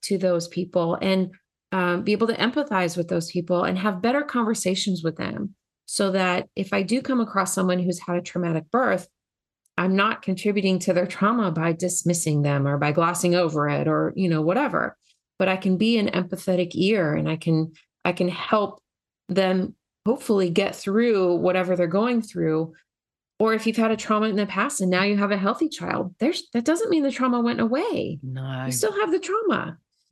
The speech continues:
Speaker 2: Yeah.
Speaker 1: So, and, and it can manifest itself in your interactions with your, your new baby. So I think social media has been really good for that,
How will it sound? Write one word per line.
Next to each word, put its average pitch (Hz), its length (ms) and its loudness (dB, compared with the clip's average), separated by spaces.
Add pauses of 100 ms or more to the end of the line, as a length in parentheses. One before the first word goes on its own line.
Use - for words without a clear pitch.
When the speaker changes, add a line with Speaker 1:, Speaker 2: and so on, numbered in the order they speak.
Speaker 2:
Yeah. 123 80 -12
Speaker 1:
So, 247 480 0 (340)
and, 247 240 0
and 240 140 2
it 262 100 0
can 254 140 0
manifest 285 500 -2
itself 247 540 0
in 233 120 4
your 233 120 0
interactions 226 580 0
with 226 220 -2
your, 240 240 0
your 240 180 0
new 311 160 0
baby. 156 280 0
So 226 340 0 (840)
I 208 60 0
think 262 220 0
social 247 320 0
media 208 220 2
has 175 80 -2
been 180 180 2
really 190 200 2
good 160 360 0
for 151 160 -6
that, 139 360 -4